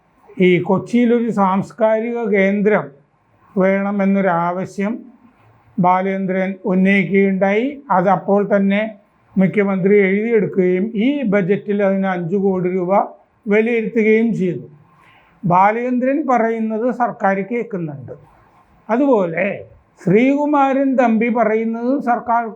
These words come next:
കേൾക്കുന്നുണ്ട്. അതെങ്ങനെയാണ് നമ്മൾ അറിയുന്നത്? ഇവര് രണ്ടുപേരുമായും മന്ത്രി സജി ചെറിയാൻ ബന്ധപ്പെട്ടിരുന്നു. അതായത്, സച്ചിദാനന്ദനെതിരെ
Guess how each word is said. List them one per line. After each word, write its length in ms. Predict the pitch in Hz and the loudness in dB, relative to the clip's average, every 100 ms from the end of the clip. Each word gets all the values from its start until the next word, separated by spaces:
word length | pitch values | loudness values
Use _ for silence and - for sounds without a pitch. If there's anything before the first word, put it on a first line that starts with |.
| 247 | -6
കേൾക്കുന്നുണ്ട്. 760 | 226 208 247 226 226 220 220 220 - _ - | -6 -4 -4 -4 -4 -4 -4 -8 -20 _ 0
അതെങ്ങനെയാണ് 640 | 220 240 233 240 240 240 | 2 2 -2 -4 -4 -4
നമ്മൾ 300 | 240 233 233 | -2 0 2
അറിയുന്നത്? 600 | 226 226 226 226 220 220 - _ _ _ | 2 0 -2 -2 -4 -4 -12 _ _ _
ഇവര് 440 | 202 226 285 302 302 | 2 4 4 2 0
രണ്ടുപേരുമായും 1300 | 247 226 233 254 214 202 190 208 185 180 196 269 - - - _ _ _ _ _ | 0 0 -2 0 0 2 0 0 0 0 0 0 -4 -18 -20 _ _ _ _ _
മന്ത്രി 540 | 185 196 226 233 269 269 | 0 2 0 -2 -2 -4
സജി 640 | 262 208 170 160 262 269 | 0 0 0 2 2 2
ചെറിയാൻ 640 | 247 196 180 170 180 262 - | 0 0 0 -2 -4 -6 -8
ബന്ധപ്പെട്ടിരുന്നു. 880 | 165 165 156 156 151 147 143 123 120 _ _ _ _ _ _ - | -6 -4 -2 -4 -4 -8 -10 -12 -16 _ _ _ _ _ _ -2
അതായത്, 760 | 196 233 214 214 247 240 240 _ _ - | 0 2 2 0 -4 -6 -12 _ _ -2
സച്ചിദാനന്ദനെതിരെ 1600 | 202 196 226 262 269 269 277 277 285 269 185 233 269 285 285 | -2 0 2 2 2 0 -2 0 0 0 0 2 4 2 0